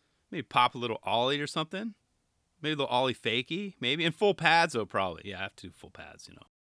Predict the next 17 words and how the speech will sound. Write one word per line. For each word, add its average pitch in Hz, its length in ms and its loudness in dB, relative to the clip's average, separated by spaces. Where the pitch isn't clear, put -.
I 180 60 0
wouldn't 208 160 2
be 165 80 2
setting 151 240 2
off 131 160 6
any 110 160 -2
volcanoes 95 680 -4
like 87 180 -12
G 95 180 -12
T 107 200 -10
did, 117 240 -4
though. 123 280 -8
Well 127 180 -6
done, 98 280 -6
sir. 101 300 -8
Well 104 260 -8
done. 107 440 -6